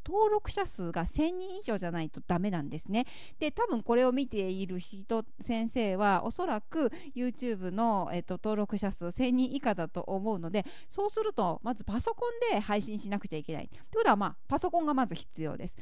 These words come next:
それから、えっと、ピアノから、えー、パソコンに音を送るための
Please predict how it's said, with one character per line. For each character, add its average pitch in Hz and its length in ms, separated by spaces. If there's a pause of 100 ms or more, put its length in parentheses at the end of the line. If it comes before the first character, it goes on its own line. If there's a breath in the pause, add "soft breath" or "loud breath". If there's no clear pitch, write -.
(260 loud breath)
そ 302 120
れ 320 100
か 311 160
ら、 339 340 (180 loud breath)
え 196 80
っ - 20
と、 208 120
ピ - 200
ア 247 80
ノ 180 200 (920)
か 208 140
ら、 269 300
え 165 520
ー、 - 40
パ 180 60
ソ 220 140
コ 202 120
ン 196 80
に 196 220
音 311 260
を 190 160
送 214 220
る 208 100
た 208 140
め 208 140
の 208 280